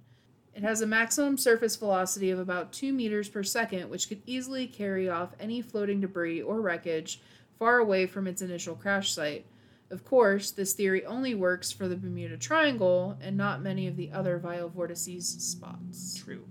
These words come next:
Speaker 2: The Gulf Stream is very powerful and could easily sweep away any kind of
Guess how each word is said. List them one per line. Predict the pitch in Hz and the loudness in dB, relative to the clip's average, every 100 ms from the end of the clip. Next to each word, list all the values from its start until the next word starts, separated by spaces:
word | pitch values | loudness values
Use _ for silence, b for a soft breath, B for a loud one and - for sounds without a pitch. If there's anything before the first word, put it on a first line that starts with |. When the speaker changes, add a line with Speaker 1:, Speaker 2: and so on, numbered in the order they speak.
| - | -12
Speaker 2:
The | |
Gulf | - 170 180 | -4 -2 -2
Stream | 214 202 | -4 -2
is | 185 | -2
very | 175 160 | 0 0
powerful | 180 202 190 196 190 185 | 4 8 8 8 6 6
and | - 165 | 4 -4
could | - - | -8 -6
easily | 165 165 165 156 | -4 -4 -6 -6
sweep | - 170 160 | -4 -4 -4
away | 160 151 147 143 131 | -2 0 0 0 -4
any | 151 143 | -8 -10
kind | - 151 143 | -10 -8 -6
of | 139 127 - | -8 -12 -20